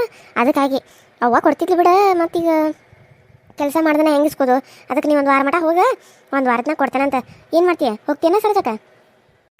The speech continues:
ಯವ್ವ, ಮೊದ್ಲ ಕೆಲ್ಸ ಬೇಕಾಗೈತೆ ಯವ್ವ ನನಗೂ. ನೀ ಹೇಳುದೆ ಚೆನ್ನಾಗ್ ಹೋಗುದೆ ಚೋ, ಹೋಗ್ತೇನೆ ತಗೋ. ಇವತ್ತೇ ಹೋಗ್ಕನಂತ. ಯವ್ವ ಚಿಗವ್ವ, ಇವತ್ತಿನ ಕೆಲ್ಸ ಸ್ಟಾರ್ಟ್ ಮಾಡ್ತೇನೆ ತಗೋ, ಇವತ್ತೇ ಬರ್ತಾನಂತ.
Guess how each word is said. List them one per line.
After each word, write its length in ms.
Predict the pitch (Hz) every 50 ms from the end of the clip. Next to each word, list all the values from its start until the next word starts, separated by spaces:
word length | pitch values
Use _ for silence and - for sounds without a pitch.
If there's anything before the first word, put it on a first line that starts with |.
| _ _ _ -
ಯವ್ವ, 120 | 320 320 320
ಮೊದ್ಲ 200 | 320 285 294 349 311 311
ಕೆಲ್ಸ 220 | - 285 240 - 285
ಬೇಕಾಗೈತೆ 320 | 294 - 294 294 285 277
ಯವ್ವ 120 | 247 294 294
ನನಗೂ. 320 | 262 277 285 359 403 330
ನೀ 360 | 226 - - - - 247 247
ಹೇಳುದೆ 220 | 247 254 302 311 277
ಚೆನ್ನಾಗ್ 260 | - 277 285 330 269
ಹೋಗುದೆ 220 | 262 247 320 381
ಚೋ, 200 | 403 480 440 339
ಹೋಗ್ತೇನೆ 520 | - - - - - 277 262 254 - 277 262
ತಗೋ. 460 | 269 269 262 - _ _ _ - 294
ಇವತ್ತೇ 180 | 311 330 339 370
ಹೋಗ್ಕನಂತ. 300 | 311 - 285 277 254 - 226 - _ _ _ _ _ - 302
ಯವ್ವ 140 | 381 392
ಚಿಗವ್ವ, 360 | 320 - 330 403 349 240 220 254
ಇವತ್ತಿನ 220 | 302 339 381 381 370 349
ಕೆಲ್ಸ 140 | 330 302 349
ಸ್ಟಾರ್ಟ್ 220 | 349 339 339 330 359
ಮಾಡ್ತೇನೆ 260 | 349 359 330 349 339
ತಗೋ, 80 | 349 320
ಇವತ್ತೇ 160 | 285 311 339
ಬರ್ತಾನಂತ. 320 | 320 302 330 330 330 311